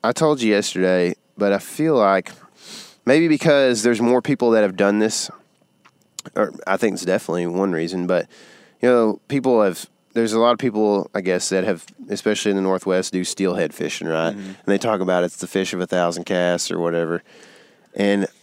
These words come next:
Speaker 1: I feel like that these stripers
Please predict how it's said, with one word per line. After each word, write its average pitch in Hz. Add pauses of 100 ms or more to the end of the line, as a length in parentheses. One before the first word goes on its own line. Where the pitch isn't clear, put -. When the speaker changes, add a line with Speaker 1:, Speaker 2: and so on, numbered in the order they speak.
(120)
Speaker 1:
I 117
feel 147
like 87
that 92
these 95
stripers 104